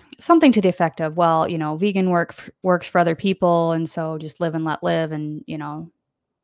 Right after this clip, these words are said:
please don't say that one's better than the other," kind of a thing. And I thought, you know, i-, in this context, I'm like,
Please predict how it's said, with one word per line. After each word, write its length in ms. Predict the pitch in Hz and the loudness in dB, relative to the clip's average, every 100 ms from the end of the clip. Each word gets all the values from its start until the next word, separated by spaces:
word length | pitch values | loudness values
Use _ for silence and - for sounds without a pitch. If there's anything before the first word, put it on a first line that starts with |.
| _ | _
please 240 | - 170 165 | -6 -4 -2
don't 280 | 160 151 - | -4 -6 -8
say 200 | - 160 | -4 -2
that 180 | 156 - | -2 -6
one's 240 | 156 156 | -6 -4
better 220 | 160 156 | -2 -2
than 140 | 151 147 | -2 -4
the 120 | 147 | -2
other," 200 | 156 190 | 0 0
kind 220 | - 240 | 2 2
of 60 | 247 | 2
a 40 | |
thing. 320 | 269 285 311 320 - - - - - - - - _ _ _ _ _ _ 208 | 4 8 8 4 -6 -20 -20 -20 -20 -20 -20 -20 _ _ _ _ _ _ 2
And 120 | 208 | 4
I 80 | 202 | 6
thought, 340 | 202 185 180 | 6 6 6
you 100 | 233 | 6
know, 400 | 226 220 220 - - _ _ _ _ - | 6 6 2 0 -8 _ _ _ _ -4
i-, 40 | |
in 460 | 117 226 214 196 190 | 2 6 6 4 6
this 200 | 226 - | 6 6
context, 360 | 214 190 190 | 4 4 4
I'm 100 | 202 | 2
like, 220 | 202 190 | 2 0